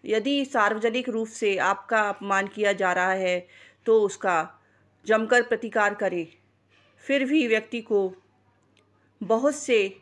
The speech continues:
मामले में कभी-कभी मजबूरीवश अपमान झेलना पड़ता है। नंबर पाँच, अपनी म-, अयोग्यता या कमजोरी। हालांकि बहुत सी जगह या मामले में इसे गोपनीय रखा जाता है।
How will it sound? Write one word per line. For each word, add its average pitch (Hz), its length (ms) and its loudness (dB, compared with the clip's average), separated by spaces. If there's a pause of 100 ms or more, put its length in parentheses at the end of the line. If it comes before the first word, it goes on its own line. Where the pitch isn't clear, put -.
(240)
मामले 220 420 2
में 202 220 -4
कभी-कभी 214 720 -2 (260)
मजबूरीवश 208 880 -2 (420)
अपमान 220 500 0
झेलना 214 380 0
पड़ता 196 340 -2
है। 175 340 -4 (540)
नंबर 220 320 -2
पाँच, 180 560 -4
अपनी 254 360 -4
म-, 254 120 2
अयोग्यता 220 720 2
या 202 200 0
कमजोरी। 185 600 -4 (280)
हालांकि 214 560 0
बहुत 208 300 0
सी 240 180 -8
जगह 196 360 -2
या 202 160 0
मामले 196 440 -2
में 202 200 -4
इसे 208 420 -2
गोपनीय 214 480 0
रखा 208 300 0
जाता 180 340 0
है। 165 340 -6